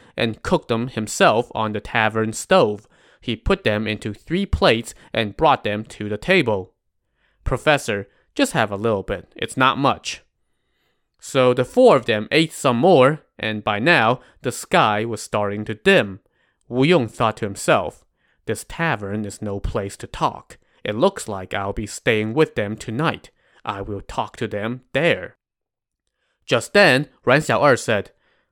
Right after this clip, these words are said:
"Professor, it's getting late. Please stay at my house tonight,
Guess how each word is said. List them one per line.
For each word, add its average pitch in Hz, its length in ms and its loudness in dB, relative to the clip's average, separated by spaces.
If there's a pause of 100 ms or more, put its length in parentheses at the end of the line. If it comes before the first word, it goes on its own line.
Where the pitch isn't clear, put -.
"Professor, 127 640 0 (120)
it's - 160 -10
getting 190 320 2
late. 113 380 -2 (220)
Please 170 520 0
stay 196 340 0
at 117 80 0
my 101 160 -6
house 127 400 0
tonight, 120 500 -2